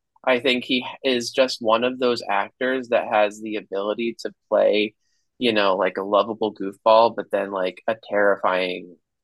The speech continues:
like, general in a war the next second. And, like, that is just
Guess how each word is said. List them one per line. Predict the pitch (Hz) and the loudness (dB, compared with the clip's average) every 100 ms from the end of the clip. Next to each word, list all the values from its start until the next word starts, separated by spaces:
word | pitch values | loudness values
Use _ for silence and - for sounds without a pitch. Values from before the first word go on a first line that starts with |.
| - | -4
like, | 101 87 | -4 -2
general | - 95 90 87 | 0 0 2 0
in | 90 | -2
a | 92 | -2
war | 95 87 87 90 | -4 -4 -2 -2
the | 98 | -4
next | 90 90 - | -4 -6 0
second. | 92 - - | 0 0 -4
And, | 85 87 | -4 -4
like, | 90 90 95 | -2 -2 2
that | 92 92 | 2 4
is | 90 90 - - _ _ _ _ - | 0 -2 -8 -14 _ _ _ _ 0
just | 127 117 | 2 2